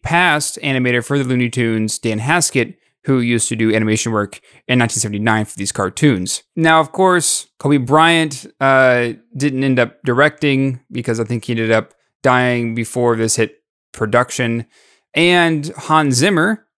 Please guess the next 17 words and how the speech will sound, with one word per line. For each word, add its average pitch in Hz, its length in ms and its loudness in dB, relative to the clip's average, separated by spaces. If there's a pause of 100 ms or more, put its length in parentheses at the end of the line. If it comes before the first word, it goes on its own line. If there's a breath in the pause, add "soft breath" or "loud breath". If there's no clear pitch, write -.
was 156 480 2 (100)
going 165 320 2
to 151 80 2
be 139 640 2 (100)
the 127 120 0
composer. 120 720 0 (600 soft breath)
From 170 380 0
what 180 200 4
I 226 160 4
understand, 160 1080 0
Chris 147 280 0
Bowers 139 480 2
came 143 240 -2
on 135 240 2
to 120 160 -4
help 113 240 -4
co-compose, 131 1080 0